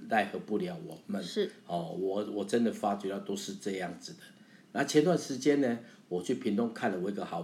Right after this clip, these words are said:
Speaker 1: 朋友哈，那他有很好的学历，可是他年轻的时候他做什么事情，他就紧紧抓住神。所以呢，那我认识他的时候是在五股哈，啊，那为什么要五股呢？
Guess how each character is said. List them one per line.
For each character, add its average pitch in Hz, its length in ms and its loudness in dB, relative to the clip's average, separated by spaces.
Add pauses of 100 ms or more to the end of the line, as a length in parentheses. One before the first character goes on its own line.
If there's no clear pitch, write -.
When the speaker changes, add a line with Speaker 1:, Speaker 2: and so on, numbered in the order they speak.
Speaker 1:
朋 90 240 -4
友 85 120 -6
哈， 85 200 -12 (440)
那 107 260 2
他 131 300 4
有 101 120 6
很 110 240 2
好 85 200 -2
的 85 100 -2
学 90 320 -2
历， 98 220 0 (340)
可 104 120 2
是 104 60 4
他 123 120 2
年 113 200 6
轻 120 160 2
的 117 120 8
时 107 260 -2
候 104 80 0
他 123 120 0
做 123 200 4
什 - 160 -4
么 87 140 -4
事 - 240 -4
情， 170 220 -6 (380)
他 - 120 -2
就 147 160 2
紧 107 200 -2
紧 92 200 -4
抓 92 180 -4
住 95 220 -6
神。 - 200 -10 (460)
所 143 240 8
以 147 140 10
呢， 117 240 4 (260)
那 147 140 4
我 110 180 6
认 147 240 8
识 135 140 -2
他 135 160 4
的 127 100 6
时 117 140 0
候 113 100 4
是 113 160 -2
在 110 220 2
五 98 260 -2 (100)
股 85 220 -2
哈， 85 260 -6 (360)
啊， - 120 -6
那 151 140 6
为 170 140 6
什 127 100 4
么 139 80 8
要 143 100 4
五 131 120 2
股 95 260 2
呢？ 87 80 -2